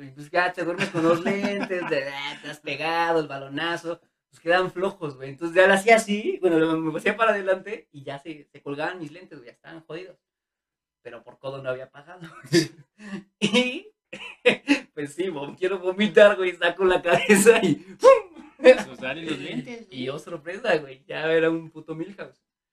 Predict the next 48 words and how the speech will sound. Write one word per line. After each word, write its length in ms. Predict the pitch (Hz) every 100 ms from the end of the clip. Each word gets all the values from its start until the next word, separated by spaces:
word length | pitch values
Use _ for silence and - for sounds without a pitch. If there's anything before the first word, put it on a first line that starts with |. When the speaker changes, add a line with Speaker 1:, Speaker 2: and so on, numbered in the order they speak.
| _ _
Speaker 2:
Entonces 460 | 143 143 151 160
sí, 180 | 208 285 135
o 40 |
sea, 160 | 135 127
¿cuál? 220 | - -
Speaker 1:
Sí. 60 | - _ _ _
Speaker 2:
O 40 |
sea, 120 | 156
sí, 520 | 156 165 170 - _ _
al 100 | 151
final 280 | 151 156 190
sí 120 | - 165
aprendiste 560 | 165 139 143 175 -
algo, 340 | 151 226 202 131
o 80 | -
sea, 160 | -
Speaker 1:
Eh, 60 | -
pues, 160 | 285 269
Speaker 2:
es 100 | 262
Speaker 1:
en 100 | 262
renovar, 460 | 262 262 269 269
como 220 | - 240 214
Speaker 2:
fue 140 | 190
un 60 | 240
Speaker 1:
dice 200 | 226 226
el 60 |
Speaker 2:
error. 140 | 196 180
Speaker 1:
doctor, 280 | - 208 220
<laughs> 120 | 220
año 240 | 220 214
con 80 | 240
Speaker 2:
Exacto. 280 | - 165 170
Speaker 1:
año 180 | 180 196
los 220 | 220 -
lentes, 440 | 147 - 185 165 160
¿no? 160 | 175 _ 156 _ _ _ _
Speaker 2:
Pues 140 | 127 127
Speaker 1:
Pero 100 | 160
Speaker 2:
un 40 |
Speaker 1:
sí. 40 | -
Speaker 2:
error 360 | 143 151 165
y, 340 | 185 135 123 120
y 40 | 117
aprendiste 520 | 113 120 123 123 120
de 100 | 156
eso. 220 | 170 127 _ _ _ -
Speaker 1:
Sí, 80 | 247 226 208 _ _
todavía 180 | - 220